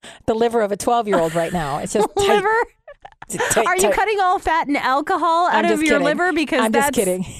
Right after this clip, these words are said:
Speaker 2: Yeah,
Speaker 1: My
Speaker 2: I was
Speaker 1: spleen.
Speaker 2: like
Speaker 1: I'm at my spleen. My liver's a mess.
Speaker 2: <laughs> The useless organ. That one's tight.
Speaker 1: I'm gonna probably give birth to my liver later on. It's so bad. Just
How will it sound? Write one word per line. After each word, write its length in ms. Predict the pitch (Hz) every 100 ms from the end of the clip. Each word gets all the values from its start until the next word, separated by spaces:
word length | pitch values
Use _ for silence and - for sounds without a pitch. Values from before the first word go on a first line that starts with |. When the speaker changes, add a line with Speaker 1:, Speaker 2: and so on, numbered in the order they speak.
| -
Speaker 2:
Yeah, 140 | 277
Speaker 1:
My 80 | 220
Speaker 2:
I 80 | 214
was 60 | 202
Speaker 1:
spleen. 160 | 208
Speaker 2:
like 140 | - 208
Speaker 1:
I'm 120 | 214
at 120 | 269
my 100 | 247
spleen. 480 | 214 - 202 160 156 - - -
My 140 | 254
liver's 280 | 233 240 226
a 60 | 208
mess. 300 | - - -
Speaker 2:
<laughs> 40 |
The 60 | 285
useless 480 | 320 403 453 381 349
organ. 400 | 240 208 202 190
That 240 | 262 330
one's 380 | 320 285 247 -
tight. 720 | 285 247 254 339 - - - - - - -
Speaker 1:
I'm 220 | 269 277
gonna 180 | 277 233
probably 440 | 269 226 220 208
give 280 | 180 190 180
birth 240 | 170 180 -
to 100 | 196
my 160 | 170
liver 300 | 160 156 160
later 280 | 160 151 151
on. 220 | 151 151
It's 120 | 160 -
so 160 | 175
bad. 360 | 147 139 156 180
Just 240 | 214 -